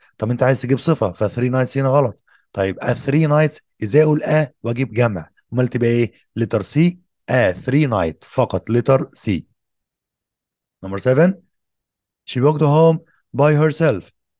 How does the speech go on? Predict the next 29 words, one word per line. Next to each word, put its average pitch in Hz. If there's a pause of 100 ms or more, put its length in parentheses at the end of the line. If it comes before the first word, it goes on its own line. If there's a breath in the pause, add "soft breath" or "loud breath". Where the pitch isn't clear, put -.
(100)
هي 120
إيه؟ 135 (180 soft breath)
هي 117
روحت 135
لوحدها 127
مشي. - (600)
She 156
knew 139
it 131
was 135
dangerous. 135 (240)
هي 120
عارفة 131
إن 120
ده 123
خطر. 101 (500)
Despite 180
و 135
because 127
of 156
بيجوا 139
وراهم 143
noun 143
آي 131
إن 143
جي 131
يبقى 127
دول 123
غلط. 95